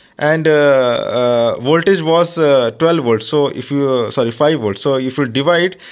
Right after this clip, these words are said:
it's show, it should show the maximum currents, but it's showing very, very less, minimum sixty milliampere currents,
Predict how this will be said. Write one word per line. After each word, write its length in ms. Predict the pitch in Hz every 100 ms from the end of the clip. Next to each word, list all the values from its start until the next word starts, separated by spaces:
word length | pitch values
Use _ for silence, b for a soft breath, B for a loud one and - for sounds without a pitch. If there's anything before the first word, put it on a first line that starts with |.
| B B
it's 160 | 170
show, 340 | - - 196 156
it 140 | -
should 240 | - 202 180
show 260 | - 185
the 320 | 170 226 208
maximum 480 | 123 147 156 - 185
currents, 380 | - 131 101 -
but 200 | 139 170
it's 80 | 165
showing 320 | - 185 185
very, 220 | 180 190
very 200 | 190 185
less, 320 | 165 160 165
minimum 440 | 117 113 156 170 160
sixty 380 | 160 - - 160
milliampere 560 | 156 160 160 165 156
currents, 360 | 160 156 104